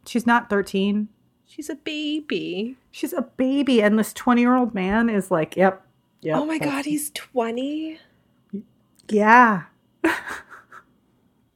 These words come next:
Speaker 2: I'm, like, holding my head in my hands.
Speaker 1: I know. It's really hard.
Speaker 2: <laughs>
Speaker 1: And I, like, the whole time I'm reading it, I, c-, you know, 'cause I am reading ahead, and I'm just like, "Wait, do we have a jump in time?"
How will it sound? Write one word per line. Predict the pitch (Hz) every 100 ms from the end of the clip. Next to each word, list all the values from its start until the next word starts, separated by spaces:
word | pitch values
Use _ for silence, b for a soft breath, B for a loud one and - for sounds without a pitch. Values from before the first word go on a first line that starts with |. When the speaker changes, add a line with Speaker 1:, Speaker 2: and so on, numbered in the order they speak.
| _ _ _ _ _ _ _ _ _ _ _ _ _ _ -
Speaker 2:
I'm, | 247
like, | 254 269
holding | 247 220 214 208
my | 196
head | 202 202
in | 185 190
my | 196
hands. | 226 247 226 233
Speaker 1:
I | 247
know. | 240 254 294 285 247 208 240
It's | 240 - -
really | 277 320 311
hard. | - 214 269 277 202 185 185 B
Speaker 2:
<laughs> | B -
Speaker 1:
And | 247
I, | 247
like, | 247
the | 269
whole | - 302
time | 339 311
I'm | 240
reading | 240 262
it, | 208
I, | 165 190 190 180 175 - _ _ _ _ -
c-, | 202 -
you | 190
know, | 156
'cause | 156
I | 165
am | 165 160
reading | 156 147
ahead, | 131 160 147
and | 147
I'm | 165
just | -
like, | 175 -
"Wait, | 170 135 -
do | 175
we | 214
have | 254 302
a |
jump | - 190 180
in | 190 170
time?" | - 135 147 165 175